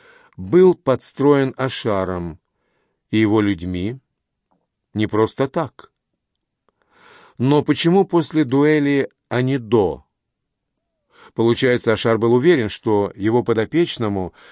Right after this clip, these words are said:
на дуэли с Уортингтоном ничего не угрожает. Почему?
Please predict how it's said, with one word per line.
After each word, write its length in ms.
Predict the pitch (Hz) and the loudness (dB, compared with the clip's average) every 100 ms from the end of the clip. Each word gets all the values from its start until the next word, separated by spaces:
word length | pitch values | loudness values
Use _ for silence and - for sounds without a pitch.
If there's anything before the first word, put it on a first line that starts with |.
| - - - | -20 -20 -6
на 160 | 117 131 | -2 0
дуэли 640 | 143 165 156 151 147 127 | 2 2 2 2 2 0
с 160 | - - | -4 -2
Уортингтоном 880 | 143 170 143 143 127 - 127 120 113 | 2 2 0 -4 -4 0 0 2 -2
ничего 420 | 117 - 117 127 | -4 -2 0 0
не 100 | 131 | 0
угрожает. 840 | 131 143 156 107 104 92 80 - _ _ _ _ _ _ _ _ _ _ _ _ | 0 -2 -2 -2 -2 -2 -6 -12 _ _ _ _ _ _ _ _ _ _ _ _
Почему? 720 | 147 127 - 180 175 101 65 | -8 -4 -2 -2 -2 -6 -10